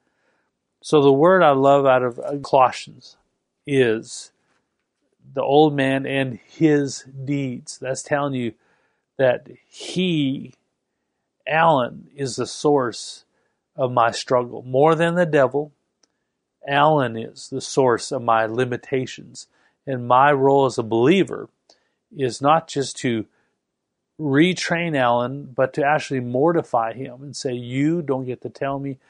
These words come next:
who I am anymore. My Father, the Word of God, and my Father and the Holy Spirit, they tell me who I am and what I can do." And so when you feel that leading of God, when I started to make that big decision and,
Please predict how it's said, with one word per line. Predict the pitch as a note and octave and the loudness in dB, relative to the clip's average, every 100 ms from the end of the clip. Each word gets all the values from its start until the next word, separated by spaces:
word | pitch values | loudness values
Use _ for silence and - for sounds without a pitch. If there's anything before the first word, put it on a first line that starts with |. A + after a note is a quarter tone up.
| _ _ - | _ _ -2
who | C3 | 2
I | A#2+ B2+ | 4 2
am | C3+ C#3 C3+ | 0 -4 -4
anymore. | B2 A#2 A2+ B2 C3+ C3 _ _ _ _ - | -8 -8 -8 -6 -6 -8 _ _ _ _ -2
My | A#2+ A#2+ | 2 2
Father, | - C3+ C3+ C#3+ D3+ D3 C#3+ | 2 4 4 4 4 2 0
the | B2 A2+ | -4 -6
Word | A2+ C3 C#3 | -2 0 0
of | C3 | -2
God, | B2+ B2 B2 B2 _ _ _ _ - | 2 4 4 0 _ _ _ _ -10
and | A2 | -4
my | G#2 F#2+ | -2 -2
Father | - C3+ C#3 C#3+ C3+ | 0 4 6 4 2
and | A2+ | 0
the | A2 | -4
Holy | - C3+ C3 | -2 -2 -2
Spirit, | - B2 A2+ | -4 -8 -6
they | B2+ C#3 | -2 -2
tell | D3 - A#2+ A#2 | -2 -2 -2 -2
me | A#2 A2 _ | -6 -10 _
who | C#3 B2+ | -6 -4
I | A#2 | -4
am | A#2+ B2 A2+ | -4 -8 -8
and | A2 | -10
what | A2 A#2 | -8 -6
I | A#2 | -8
can | - A#2+ | -12 -18
do." | A#2+ B2 B2 _ _ _ _ _ _ _ | -16 -18 -18 _ _ _ _ _ _ _
And | A#2 | -14
so | G#2 A2+ | -4 -4
when | G2+ | -4
you | G2+ | -10
feel | - D3 C3+ | -2 0 4
that | A#2+ A#2+ | 2 0
leading | B2+ C3+ C#3 C3 | -2 -4 -4 -4
of | B2+ | -4
God, | B2+ C#3+ C3+ - - _ _ _ _ _ _ - | 0 0 0 -4 -12 _ _ _ _ _ _ -10
when | C3 B2 | -2 0
I | A#2 | 0
started | - C#3 | 2 2
to | C3 | 2
make | C3 B2 | -4 0
that | A#2 | 0
big | B2 C3 | 0 -2
decision | B2+ B2 D3 C3+ A#2+ A#2 | -4 -4 -4 -4 -8 -10
and, | A2+ G#2 | -12 -12